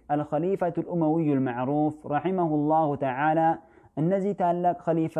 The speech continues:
ምን ይሉናል? تعلموا الأدب رواه الهروي في ذم الكلام። አደብን ተማሩ፣ ስነ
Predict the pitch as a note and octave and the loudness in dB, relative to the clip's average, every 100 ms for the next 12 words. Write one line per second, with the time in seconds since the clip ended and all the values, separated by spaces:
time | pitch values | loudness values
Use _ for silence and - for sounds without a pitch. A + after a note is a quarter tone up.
0 | D#3 D#3 D3+ D#3 C#3+ C#3 D3 D#3 D#3+ - | 2 2 2 0 2 0 0 0 -2 -2
1 | C#3+ C3+ D3+ D#3 D3 C#3 C#3 C3+ C3+ C3+ | -2 2 2 2 2 2 2 2 0 0
2 | C3+ C3+ B2+ B2 B2 C#3+ - - B2 B2+ | 0 0 2 2 4 2 0 -8 -2 0
3 | C3+ C#3+ C#3 B2 B2+ B2 C3 C#3 B2+ B2+ | 0 -2 -4 -4 -4 -2 0 -2 -2 -4
4 | B2 A#2 A#2 A2 A#2 B2+ B2+ - _ _ | -4 -2 -2 -4 -2 -2 -2 -6 _ _
5 | - - D#3+ F3 E3 D#3 D#3+ D#3 C#3+ C#3+ | -10 -2 0 4 2 2 2 0 -2 -2
6 | C3+ B2 A#2 A2+ G#2+ A2+ _ _ _ E3+ | 0 0 0 -2 -4 -6 _ _ _ -2